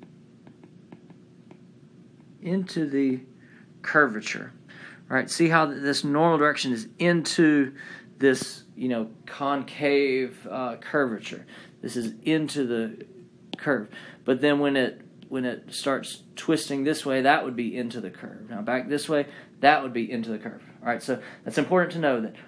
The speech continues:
normal is always into the curve. Okay, so let's think about this.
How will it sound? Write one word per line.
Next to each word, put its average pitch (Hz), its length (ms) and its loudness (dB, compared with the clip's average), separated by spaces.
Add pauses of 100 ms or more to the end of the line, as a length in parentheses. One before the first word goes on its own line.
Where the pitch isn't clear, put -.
(140)
normal 175 600 2
is 131 200 -6
always 127 800 -2 (300)
into 156 380 -2
the 127 100 -4
curve. - 360 -10 (2000)
Okay, - 260 -4 (300)
so - 120 -2
let's 180 120 -2
think 196 180 2
about 147 220 4
this. 120 180 -8